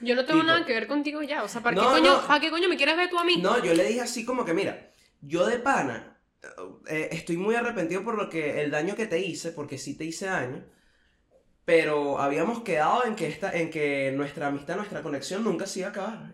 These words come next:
Speaker 2: y se acabó primero por tu, por tu parte, hasta el punto que yo ya no me pude humillar más, literalmente era imposible humillarme más".
Speaker 1: No, pero es que igual yo la entiendo a ella porque, bro, tú le montaste cacho y responderte los mensajes, mariquera, ella necesitaba también avanzar.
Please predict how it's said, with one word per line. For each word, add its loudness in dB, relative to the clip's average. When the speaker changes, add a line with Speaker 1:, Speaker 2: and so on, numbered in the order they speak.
Speaker 2:
y -14
se -8
acabó -2
primero -4
por -8
tu, -10
por -10
tu -8
parte, -2
hasta -6
el -4
punto -4
que -6
yo -2
ya -4
no -2
me 0
pude 2
humillar 0
más, -2
literalmente 4
era 2
imposible 0
humillarme 4
más". 2
Speaker 1:
No, 4
pero 4
es -4
que -4
igual 2
yo 2
la 2
entiendo 0
a 4
ella 2
porque, -4
bro, -2
tú -6
le -2
montaste -4
cacho -2
y -6
responderte -8
los -6
mensajes, -6
mariquera, -4
ella -2
necesitaba -8
también -6
avanzar. -6